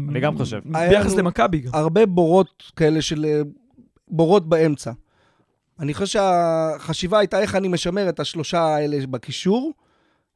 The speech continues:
Speaker 2: אה, אני לא רוצה להוציא אף אחד מהם, למרות שאני צריך עכשיו מישהו באמצע, אני עובר לשלושה בלמים, גם בשביל לנטרל את פריצה,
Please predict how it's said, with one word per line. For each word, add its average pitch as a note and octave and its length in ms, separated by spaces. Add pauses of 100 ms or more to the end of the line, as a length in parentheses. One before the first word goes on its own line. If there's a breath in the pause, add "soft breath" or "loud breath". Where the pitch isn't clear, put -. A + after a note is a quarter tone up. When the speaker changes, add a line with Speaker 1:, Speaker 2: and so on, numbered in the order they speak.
Speaker 2:
אה, D3 680
אני D3+ 140
לא G3 100
רוצה G#3 220
להוציא E3 260
אף D3+ 120
אחד D3+ 220
מהם, D#3+ 140
למרות E3 180
שאני D#3+ 160
צריך E3 200
עכשיו D3 200
מישהו D3 200
באמצע, F3+ 360
אני A3 100
עובר F#3+ 200
לשלושה F3+ 380
בלמים, C#3 420 (160)
גם G3 320
בשביל E3+ 200
לנטרל F3+ 380
את D3+ 80
פריצה, G3+ 480